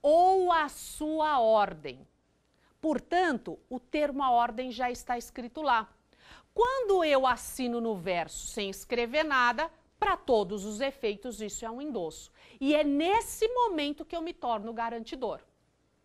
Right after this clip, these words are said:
Só que eu tenho que te alertar que o endosso não é a única forma de transmitir o título. É possível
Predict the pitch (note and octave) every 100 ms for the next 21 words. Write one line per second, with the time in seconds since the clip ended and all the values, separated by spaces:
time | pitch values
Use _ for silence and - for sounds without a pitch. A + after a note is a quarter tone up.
0 | _ _ - - - - C4 B3+ C#4 B3
1 | B3 B3 B3 A#3 A#3 - G#3 F#3 E3 D3
2 | _ A#3+ G3 C3 _ _ _ _ - F#4
3 | F4+ C#4+ A3+ C4+ C4 D4 C#4 C#4+ C4+ C#4
4 | F#4 G#4+ C#4+ C4+ B3+ - G#3+ - G#3 F#3+
5 | F#3 F3 F3 - F#3 E3+ F#3 F3 - E3+
6 | D#3+ - D#3 B2 _ - _ _ _ _
7 | _ _ _ _ _ - C4 D#4 D#4+ -
8 | F4 - - A#3+ G#3+ E3 A3+ D#4+